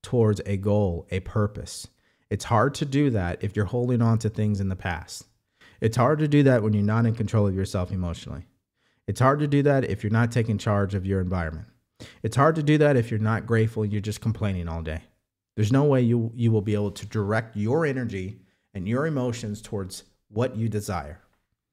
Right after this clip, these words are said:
And you're gonna have to, because your thoughts and your feelings and your actions must be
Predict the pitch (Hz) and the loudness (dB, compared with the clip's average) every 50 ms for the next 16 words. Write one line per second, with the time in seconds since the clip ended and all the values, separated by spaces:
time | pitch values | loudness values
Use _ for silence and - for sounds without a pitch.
0 | _ _ _ _ - 107 110 107 107 117 113 110 92 - 113 113 104 - - 92 | _ _ _ _ -2 -2 0 0 0 0 0 -2 0 0 0 0 0 -2 -6 -10
1 | 85 82 92 - - 92 90 - 110 131 165 160 - 156 156 156 156 156 - - | -10 -10 -10 -10 -10 -10 -6 -4 -2 0 0 0 0 0 2 2 0 -2 -6 -14
2 | - - _ _ _ _ _ _ _ _ - 98 95 95 104 123 147 143 - 160 | -18 -18 _ _ _ _ _ _ _ _ -10 -8 -6 -2 0 0 0 0 0 -2
3 | 151 147 147 147 147 143 139 - - _ _ _ _ _ - - 110 113 117 127 | 0 0 0 -2 -2 -4 -6 -10 -14 _ _ _ _ _ -6 -4 -2 0 0 0
4 | 139 - - 135 131 127 113 - - 117 107 101 - - 113 131 101 113 139 160 | 0 0 0 0 0 0 -2 -4 -4 -6 -6 -6 -8 -12 -10 -4 -2 0 2 2
5 | 165 165 - - - - - 117 110 127 135 135 135 139 | 2 0 -2 -8 -12 -14 -10 -6 -2 2 2 4 2 2